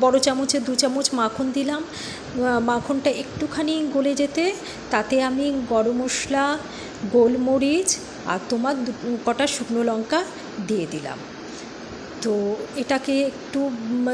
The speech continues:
just একটু হতে হবে, একটু নেড়ে চেড়ে আমি এবারে দিয়ে দেব পেঁয়াজটা। পেঁয়াজটা দিয়ে দিই। দেখো, স্টু সবাই বাড়িতে গরমকালে সবাই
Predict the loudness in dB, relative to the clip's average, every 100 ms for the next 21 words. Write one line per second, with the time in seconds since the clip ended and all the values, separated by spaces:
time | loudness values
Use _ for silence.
0 | 4 4 4 2 0 0 0 -2 -4 0
1 | 2 2 2 0 -2 -10 -12 -12 -12 -12
2 | -12 -12 -12 -6 -4 0 2 4 4 4
3 | 2 2 2 2 2 2 2 0 0 0
4 | 2 2 0 0 0 2 2 -2 -2 -6
5 | -12 -12 -12 -14 -14 -14 -14 -14 -14 -12
6 | -12 -12 -12 -14 -6 2 2 4 2 0
7 | 0 2 2 2 -2 -4 -12 -12 2 2
8 | 4 0 0 -2 -2 2 6 8 8 6
9 | 4 8 8 8 8 6 6 2 4 6
10 | 6 2 4 4 4 4 6 8